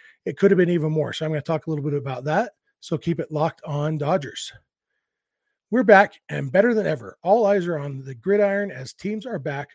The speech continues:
on to start another football season. As always, BetOnline is your number one spot for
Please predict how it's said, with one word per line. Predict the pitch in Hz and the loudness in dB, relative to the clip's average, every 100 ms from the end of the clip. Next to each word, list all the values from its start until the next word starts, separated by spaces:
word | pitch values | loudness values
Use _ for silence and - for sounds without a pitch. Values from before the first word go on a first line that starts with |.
| _ | _
on | 160 139 135 135 135 | -12 -10 -8 -10 -12
to | 143 | -16
start | - 196 190 208 | -8 -4 -2 -4
another | 160 143 147 143 | -8 -6 -6 -8
football | - 151 _ 131 127 127 127 | -12 -16 _ -16 -14 -14 -14
season. | - 156 131 - _ _ _ _ _ | -8 -6 -6 -12 _ _ _ _ _
As | 185 202 | 2 4
always, | 165 151 156 123 | 4 0 -2 -6
BetOnline | - 170 214 190 151 135 147 | -2 2 2 2 -2 -6 -8
is | 156 127 | -10 -10
your | 135 | -4
number | 175 202 | -4 0
one | 190 165 | -2 -4
spot | - 147 - | -8 -10 -10
for | - | -16